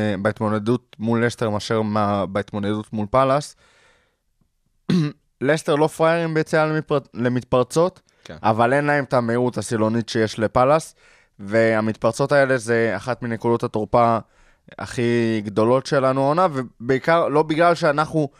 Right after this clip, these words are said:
Speaker 1: קבוצה עם יותר מדי נקודות תורפה, אלא בגלל שכל קבוצה שהמשחק שלה יותר מבוסס, אה,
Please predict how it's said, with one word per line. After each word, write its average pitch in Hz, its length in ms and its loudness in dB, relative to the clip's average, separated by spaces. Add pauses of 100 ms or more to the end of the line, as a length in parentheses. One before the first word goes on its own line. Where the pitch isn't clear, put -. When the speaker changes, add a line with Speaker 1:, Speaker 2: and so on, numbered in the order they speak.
(420)
Speaker 1:
קבוצה 117 380 -2
עם 147 80 2
יותר 139 180 0
מדי 143 260 0
נקודות 143 380 -2
תורפה, 185 420 2
אלא 151 140 2
בגלל 135 400 2
שכל - 920 -2
קבוצה 147 360 0
שהמשחק 135 460 -4
שלה 131 180 0
יותר 135 240 0
מבוסס, 127 640 -4
אה, 120 200 4